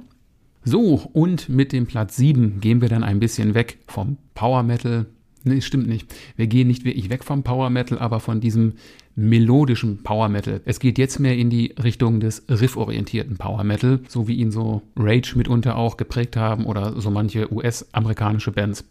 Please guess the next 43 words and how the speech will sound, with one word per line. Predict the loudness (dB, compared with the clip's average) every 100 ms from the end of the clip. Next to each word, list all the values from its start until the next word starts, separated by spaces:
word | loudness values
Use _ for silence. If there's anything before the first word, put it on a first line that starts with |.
| _
Es | -6
geht | -4 -2
um |
die | -2
Band | 0 0 -2 -6
Circle | -4 -2 0 -2
of | -4 -4
Silence. | -2 0 0 -2 -6 -8 -16 _ _ -8
Ist | -2
auch | -2 0
eine | 0 0
eher | 0 -2
kleinere | -2 0 2 2
Band, | 2 2 2 -2 -14 _ _ _
jetzt | -6 0 2
nicht, | 2 2
äh, | 0
der | 0 -2
breiten | -2 -2 -2
Masse, | 0 0
glaube | 2 0 0
ich, | -4
bekannt. | -2 0 0 0
Und, | 2 4
äh, | 4 0
die | 0 2
haben | 2 2 2 0 -4
im | 0 0
letzten | 0 2
Jahr | 2 2
ihr | 0 -2
Album | 0 2 4 2 0 -6
Walk | -6 -2 -2 -4 -10 -10
Through | 2 4 6 4
Hell | 2
veröffentlicht. | 0 -4 -8 -10 -10 -14 -18 -20 _ _ _ -6
Hierzu | -4 0 -2
gibt | 0
es | 0
auch | 0
eine | 0 -2
traurige | -2 -4 -4 -2 -2
Randnotiz. | 0 0 0 2 0 0